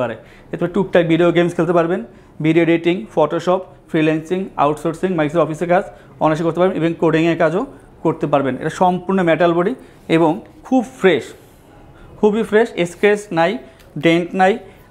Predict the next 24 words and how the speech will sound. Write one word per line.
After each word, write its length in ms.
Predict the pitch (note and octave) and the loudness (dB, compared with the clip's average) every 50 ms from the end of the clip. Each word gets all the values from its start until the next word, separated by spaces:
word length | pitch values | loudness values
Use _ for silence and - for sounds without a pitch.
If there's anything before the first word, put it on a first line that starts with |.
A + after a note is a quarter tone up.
| - D3+ | -4 -2
আপনাদের 220 | D#3+ F3 E3+ F3 F3+ | -2 -2 -2 -2 -2
কাছে 120 | F3 G#3+ E3+ E3 | -2 0 2 2
মাল্টিপল 320 | D#3+ D#3+ D#3+ F3 F3+ F3+ F3 E3+ | 2 0 0 -2 -4 -4 -2 -2
কোয়ান্টিটি 320 | E3+ D#3+ D3+ - E3 F3+ E3+ | -2 -2 -2 -4 -4 -4 -4
আছে, 100 | D#3 - F3 | -2 -2 -4
আপনারা 160 | - - E3+ D#3+ D#3 | -4 -2 -2 -2 -2
এসে 160 | D3+ D3+ F#3 F3+ D#3 D#3 | -2 0 0 0 2 0
দেখে 200 | D#3+ D3+ - F#3+ - - - - - - - - - | 0 2 2 0 0 -2 -4 -12 -20 -20 -4 0 2
তারপরে 360 | F3+ E3+ E3+ - F3 F3 G3+ G3+ - - - - - - | 2 2 2 0 0 0 0 0 -4 -10 -20 -20 -8 -4
কিনতে 220 | - E3+ D#3 D3 E3+ D#3 | -2 -2 0 2 2 2
পারেন। 180 | C#3+ B2+ B2 C3 D3+ - - | 4 2 0 -2 -8 -12 -4
কিবোর্ড 260 | - F3 D#3 F3 E3+ F3 | -2 0 0 2 0 0
সেকশন 200 | F3 D#3+ - F3 E3 | -2 -2 -4 0 0
থাকবে 180 | F3 D#3+ F3 F3 D#3+ E3 | 0 0 0 0 0 0
জয়স্টিক 340 | D3+ D3+ D3+ - F#3 E3+ D#3 D#3+ | 0 0 0 -2 -6 -4 -2 0
বাটন, 260 | D3+ - - F3 G3 A#3+ - - - - - - - - - - | 0 0 -2 -4 -6 -8 -12 -18 -20 -20 -20 -20 -20 -20 -16 -6
ফিঙ্গারপ্রিন্ট, 680 | - D#3+ D3+ D3+ D3+ D3+ D3+ D3+ - E3 E3+ F#3 G#3+ G#3+ - - - - - - - - D3+ C#3+ | -2 0 2 4 4 2 2 0 0 0 0 0 -2 -4 -10 -16 -20 -20 -20 -16 -10 -8 -2 0
ব্যাকলিট 400 | D3+ D3 C#3+ D3 - D#3 D#3+ D#3+ D#3+ - - - - - - E3 | 2 2 2 0 0 2 2 0 0 -4 -14 -20 -10 -6 -2 -2
অবশ্যই 320 | D#3+ D#3+ D#3 - E3 D#3+ D3 | -2 -2 0 0 2 2 2
আছে, 140 | C#3+ - G#3+ C4 C#4+ - - - - - - D#3 C3+ | 0 -2 -6 -8 -8 -12 -18 -20 -20 -8 -2 0 0
আর 80 | B2+ B2+ C#3 | 2 0 -2
এটা 140 | C#3 E3+ F#3 F3+ - | -4 -4 -6 -6 -2
ফুল 180 | - D#3+ D#3+ D#3+ D#3 | 0 2 2 2 2
এইচডি 260 | D3 C#3 C#3 D#3 F#3+ | 2 0 -2 -2 -4